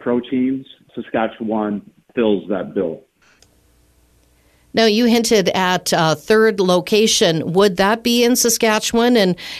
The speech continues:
Speaker 2: can you give us any indication where that would be located and the size of plant that that would be?
Speaker 1: It, we're just modeling it now, but it'll be probably closer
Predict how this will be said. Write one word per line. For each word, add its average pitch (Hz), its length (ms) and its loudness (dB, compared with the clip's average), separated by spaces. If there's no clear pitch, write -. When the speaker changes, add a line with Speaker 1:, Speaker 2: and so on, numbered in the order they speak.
Speaker 2:
can 254 180 0
you 247 80 2
give 302 180 -2
us 381 140 0
any 247 220 2
indication 208 600 0
where 190 280 2
that 196 200 0
would 190 160 0
be 190 160 0
located 196 580 2
and 180 200 2
the 165 220 0
size 180 400 0
of - 160 -8
plant 170 340 -2
that 220 120 -2
that 202 200 -2
would 202 120 0
be? 214 260 -2
Speaker 1:
It, 147 80 0
we're 143 120 2
just 170 260 -2
modeling 139 540 0
it 110 160 -4
now, 117 280 -2
but 107 200 -6
it'll 131 180 -4
be 131 460 -2
probably 147 520 -2
closer 127 440 -4